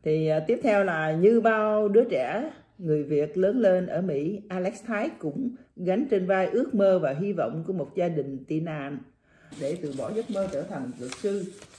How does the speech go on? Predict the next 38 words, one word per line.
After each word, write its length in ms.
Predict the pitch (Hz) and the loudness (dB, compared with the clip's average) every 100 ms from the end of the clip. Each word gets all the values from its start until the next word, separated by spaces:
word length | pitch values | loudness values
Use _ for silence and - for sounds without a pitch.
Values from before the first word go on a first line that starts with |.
| - | -10
vốn 180 | 185 277 | -4 -2
là 100 | - | -2
một 240 | 139 135 | -4 -4
trong 140 | 185 165 | -4 -4
những 140 | 165 | -4
nghề 300 | 185 143 143 135 - - | -2 -2 -2 -4 -12 -12
danh 180 | 175 190 | -8 -6
giá 320 | 185 190 240 294 | -4 -4 -4 -8
mà 100 | 170 | -6
nhiều 200 | 156 151 | -4 -4
người 180 | 147 143 | -2 -2
Việt 220 | 151 147 - - _ _ _ _ - | -2 -6 -6 -16 _ _ _ _ -2
hướng 180 | 220 - 185 | -2 0 -4
cho 100 | 185 | -6
con 240 | 190 180 | -6 -8
cái 220 | 175 185 | -6 -4
như 160 | 285 185 | -2 -2
là 120 | 151 | -6
bác 220 | - 220 | -8 -10
sĩ, 240 | - 135 165 | -8 -6 -6
kỹ 200 | 147 165 | -6 -6
sư, 360 | - 214 196 185 - _ _ _ _ _ _ - | -2 0 -2 -8 -16 _ _ _ _ _ _ -8
vân 160 | 180 180 | -4 2
vân. 180 | 190 180 - - - - - | 2 0 -6 -16 -20 -20 -20
À, 240 | 175 156 - | -16 -14 -10
Alex 220 | 180 226 - | -6 -6 -6
Thái 240 | 240 240 | -6 -4
đã 100 | 214 | -4
phải 180 | 170 180 180 | -6 -6 -4
nghĩ 140 | 151 | -4
đến 160 | 175 220 | -2 -2
một 80 | 131 170 | -4 -6
bức 80 | 214 | -6
tranh 220 | 190 180 180 | -4 -2 0
lớn 180 | 214 | 0
hơn, 280 | 247 196 190 | 0 -2 -2
đó 80 | 190 | -4
là 240 | 226 139 | -4 -8